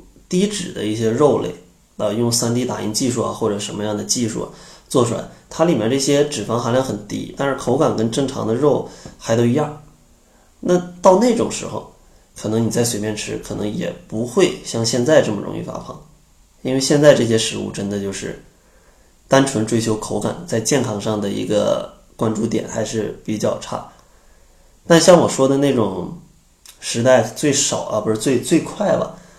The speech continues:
最快也需要十到二十年的时间。所以说在这十到二十年，大家想要不胖，还是要去根据自己的身体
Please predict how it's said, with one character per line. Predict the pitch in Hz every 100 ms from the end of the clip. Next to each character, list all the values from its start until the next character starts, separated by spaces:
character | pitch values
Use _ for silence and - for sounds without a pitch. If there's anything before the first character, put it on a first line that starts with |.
| - -
最 | - 143
快 | - 143
也 | 107
需 | 120
要 | 107
十 | 110 -
到 | 110
二 | 113
十 | 107
年 | 101 98
的 | 107
时 | -
间。 | - - - - - -
所 | - 135
以 |
说 | 131
在 | 127 156 151 -
这 | - 240
十 | - - 110
到 | 117
二 | 131
十 | 123 113
年， | 117 - - - - -
大 | - 117
家 | 113
想 | 110
要 | 101
不 | 90 -
胖， | - 104
还 | 104 110
是 | 127 127
要 | 113 127 - - - _ - _ -
去 | - 123 107 - - -
根 | 135 131
据 | 131
自 | 131
己 |
的 | 107
身 | 107 147 175
体 | - -